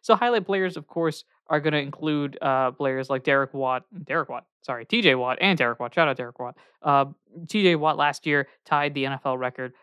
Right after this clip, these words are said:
for sacks in a single season, and he's on that amazing defense with Cameron Heyward. Uh, Larry Ogunjobi is a recent signing, if I'm not mistaken.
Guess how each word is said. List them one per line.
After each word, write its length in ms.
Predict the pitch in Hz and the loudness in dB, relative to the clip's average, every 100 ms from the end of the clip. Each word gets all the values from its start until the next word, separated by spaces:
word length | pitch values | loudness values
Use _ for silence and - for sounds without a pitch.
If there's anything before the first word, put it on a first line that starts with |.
| _ | _
for 80 | 135 | -10
sacks 360 | - 139 156 | -2 -2 -4
in 60 | 135 | -12
a 40 | 123 | -10
single 240 | 147 139 | -6 -6
season, 340 | - 170 170 160 _ - | -4 -2 -2 -4 _ -6
and 120 | 160 | -2
he's 280 | 214 233 185 | 0 0 2
on 240 | 170 170 | 0 2
that 220 | 160 - _ - | 0 -2 _ -6
amazing 640 | 160 160 165 170 156 160 | -2 2 4 4 2 -4
defense 500 | 147 147 - 139 - | -4 -6 -4 -6 -6
with 180 | 131 - | -12 -10
Cameron 400 | - 196 180 139 | 0 2 2 -2
Heyward. 460 | - 156 151 151 147 _ _ | -2 -2 -2 -4 -6 _ _
Uh, 200 | 139 135 | -2 -2
Larry 300 | 131 165 175 | 2 2 4
Ogunjobi 640 | 160 147 139 131 160 175 170 | 2 0 -4 0 2 4 0
is 100 | 151 | -2
a 80 | 151 | -6
recent 320 | 147 151 151 | -8 -8 -6
signing, 320 | 151 143 147 | -2 -2 -2
if 100 | 143 | -6
I'm 80 | 147 | -6
not 140 | 143 | -8
mistaken. 540 | 143 143 151 139 139 | -8 -4 -2 -2 -4